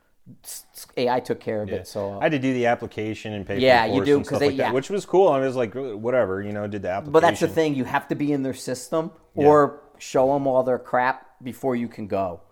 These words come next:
Speaker 2: Yeah.
Speaker 1: They, they make you do, jump through
Speaker 2: Exactly,
Speaker 1: hoops.
Speaker 2: yeah. They, there was a couple things, and they were like, uh, Walt was telling me, "Hey, just, here's how you do it."
Speaker 1: Yeah.
Speaker 2: Boom. And I was like, "All right, perfect." So I shot off the email, and
Speaker 1: 'Cause when
Speaker 2: they were
Speaker 1: we,
Speaker 2: all cool with it. They
Speaker 1: when
Speaker 2: were
Speaker 1: we
Speaker 2: like,
Speaker 1: did
Speaker 2: "Yep, join up, dude."
Speaker 1: the Alaska private class last year,
Speaker 2: Yeah.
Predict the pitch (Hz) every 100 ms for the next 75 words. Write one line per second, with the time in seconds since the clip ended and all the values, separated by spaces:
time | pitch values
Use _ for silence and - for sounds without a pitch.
0 | _ _ 104 117 120 113 123 120 131 131
1 | 123 120 113 104 117 123 113 127 110 123
2 | 120 117 110 117 113 120 113 - - -
3 | 135 196 147 127 147 143 127 131 127 123
4 | 113 110 110 110 113 110 104 98 107 110
5 | 107 98 101 113 104 - 107 98 104 92
6 | 104 - _ _ _ - 127 120 123 110
7 | 95 92 87 127 98 120 120 92 85 104
8 | 104 98 110 110 - 117 - 90 - 101
9 | - 104 101 101 85 98 101 98 92 123
10 | 147 - - 135 165 175 170 180 165 160
11 | 160 160 131 143 139 - 180 214 - -
12 | 98 139 202 220 233 165 175 196 - -
13 | 139 123 131 143 - 110 123 123 127 -
14 | 135 135 139 131 131 - 135 139 107